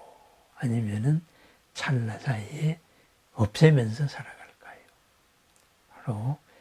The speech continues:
실상을 증득하느냐,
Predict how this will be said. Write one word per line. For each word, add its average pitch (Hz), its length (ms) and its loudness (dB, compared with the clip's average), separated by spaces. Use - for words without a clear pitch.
실상을 117 840 -2
증득하느냐, 117 1200 0